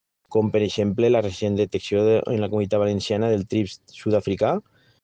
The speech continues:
lo que suposa un augment de cost de producció per als productors, però també un increment de recursos públics destinats a prospecció, investigació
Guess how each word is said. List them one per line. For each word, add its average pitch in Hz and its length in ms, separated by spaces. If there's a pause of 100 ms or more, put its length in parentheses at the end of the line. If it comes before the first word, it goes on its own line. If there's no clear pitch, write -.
(120)
lo 107 240
que 104 80
suposa 110 720
un 95 320
augment 95 240
de 104 160
cost 110 400
de 98 160
producció 95 400
per 101 160
als 98 400
productors, 107 640 (500)
però 107 240
també 107 640
un 110 540 (420)
increment 107 640 (160)
de 107 500
recursos 110 480
públics 117 400
destinats 101 480
a 117 80
prospecció, 101 560
investigació 107 680